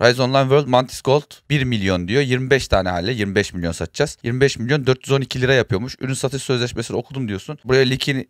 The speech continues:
linkini yazıyorsun. Hangi çarla teslim edeceksen onu yazıyor. Teslim edeceğiniz nick diyor çünkü. Ürün sözleşmesini okudum diyorsun. Satış işlemini başlat diyorum. Bu arada diyor ki Mantis, e, Dorion dört, Gordo banka önü diyor.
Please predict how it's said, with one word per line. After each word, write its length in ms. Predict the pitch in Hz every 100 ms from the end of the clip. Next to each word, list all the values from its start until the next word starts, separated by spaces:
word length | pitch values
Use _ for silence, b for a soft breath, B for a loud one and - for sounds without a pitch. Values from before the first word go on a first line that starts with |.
| -
linkini 520 | - - 113 113 139
yazıyorsun. 540 | 135 92 90 - 147 -
Hangi 280 | - 120 120
çarla 300 | - 117 110
teslim 340 | - 107 - 104
edeceksen 520 | - 90 - 120 185 -
onu 100 | 113
yazıyor. 160 | 101
Teslim 340 | 120 107 - 127
edeceğiniz 460 | 117 113 135 135
nick 240 | 113 113 -
diyor 140 | 82
çünkü. 320 | - 80 139 143
Ürün 140 | 120 131
sözleşmesini 540 | 127 120 113 113 123
okudum 200 | 117 120
diyorsun. 160 | 110 117
Satış 340 | 127 135 -
işlemini 400 | - - 117 135
başlat 420 | 110 104 113 -
diyorum. 280 | 82 82 147 - 104
Bu 100 | 123
arada 220 | 131 135
diyor 140 | 165
ki 120 | -
Mantis, 680 | 151 139 143 - 170 - - -
e, 380 | 101 98 95 - - _ _ _ -
Dorion 460 | 123 139 139 127 120
dört, 340 | 170 - - -
Gordo 360 | 123 135 143
banka 300 | 135 135 135
önü 220 | 107 92 82
diyor. 280 | 92 147